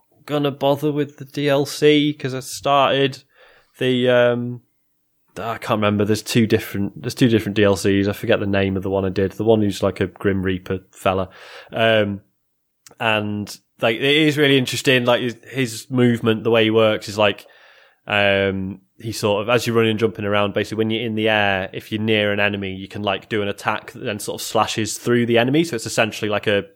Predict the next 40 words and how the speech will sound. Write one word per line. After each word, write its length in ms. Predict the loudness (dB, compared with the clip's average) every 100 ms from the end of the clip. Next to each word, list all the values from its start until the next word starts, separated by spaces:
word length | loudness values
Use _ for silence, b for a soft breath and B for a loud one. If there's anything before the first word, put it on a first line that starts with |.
| -12
a 60 | -6
traversal 720 | -2 4 4 4 2 0 2
ability. 480 | 4 2 2 -2 -4 B B B B
Um, 680 | 2 4 4 2 0 -4 -6 _ _ _ _ _
and 100 | -2
that's 220 | 0 0 0
really 160 | 0
cool, 300 | 0 0 0
but 160 | 0 0
I 60 |
think 120 | 2 0
I've, 280 | -2 -6 _ _ _ _ -12
I 40 |
think 120 | -2
I've 140 | -2 -2
had 260 | -2 0
enough. 320 | 0 0 0 0
Like, 160 | 0
the, 160 | 2 2
the 140 | 2
levels 340 | 2 2 2 2
are 40 |
basically 340 | 2 0 -2
just, 160 | -4 0
like, 160 | -2 0
remixes 540 | -2 -2 -6 -10 -6
of 100 | -4
existing 460 | -4 -4 -4 -4 0
ones 300 | 0 0 0
that 60 | 0
you've 120 | 2
already 240 | 2 2
just 180 | -2 -4
played 240 | -2 -2
through 200 | 0 -2
in 80 | 0
the 80 | -2
original 260 | -2 -2 -2
Shovel 240 | -2 -2
Knight. 180 | -2